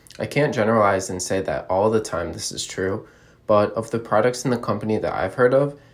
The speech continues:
there are some really good ones and there are some really bad ones, just like there's good products and bad products in every store. The good thing about M L M, though, is,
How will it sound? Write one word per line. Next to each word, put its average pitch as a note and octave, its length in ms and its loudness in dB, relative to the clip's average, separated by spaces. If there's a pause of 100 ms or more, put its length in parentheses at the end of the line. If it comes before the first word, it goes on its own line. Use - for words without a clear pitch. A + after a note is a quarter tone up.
(140)
there C#3+ 80 -2
are C#3 40 0
some C#3+ 280 0
really A2+ 220 4
good G#2+ 240 2
ones B2+ 340 2
and G2 240 -2
there F2+ 140 2
are A#2+ 180 4
some A2 240 0
really G2 220 0
bad - 300 -4
ones, - 360 -8
just - 320 -4
like B2 160 4
there's B2 240 0
good G2+ 240 -2
products A2+ 380 2
and F#2 120 -4
bad F2 300 0
products E2 420 -4
in - 60 -12
every - 240 -6
store. - 420 -8 (1000)
The A2+ 80 -6
good - 160 2
thing F#3+ 140 2
about D3 280 4
M A2 100 2
L G#2 140 2
M, G2+ 160 0
though, D2 280 -2
is, - 340 -6